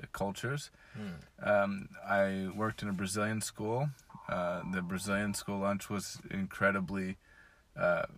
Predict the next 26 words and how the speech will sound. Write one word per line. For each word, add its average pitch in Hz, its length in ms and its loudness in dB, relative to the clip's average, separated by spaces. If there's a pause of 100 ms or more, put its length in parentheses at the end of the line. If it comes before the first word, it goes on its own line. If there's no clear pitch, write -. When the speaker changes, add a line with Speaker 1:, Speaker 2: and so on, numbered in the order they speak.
Speaker 1:
fatty 98 720 6 (180)
and 90 320 0
incredibly, 90 1000 0
um, 85 440 0 (380)
rich. - 640 0 (360)
Speaker 2:
Hmm. 135 80 -10 (380)
Speaker 1:
And, 92 640 0
um, 90 420 0
but, 113 240 2
you 120 100 0
know, 113 120 4
the 104 100 0
thing 110 180 0
is, 110 180 0
they, 104 180 0
they 95 260 2
had 90 320 2 (120)
plenty 104 260 2
of 101 100 0
salad, 90 520 4 (760)
uh, 85 320 0 (100)
in 95 160 2
the 90 80 0
lunch 85 380 0
as - 160 -8
well, - 400 4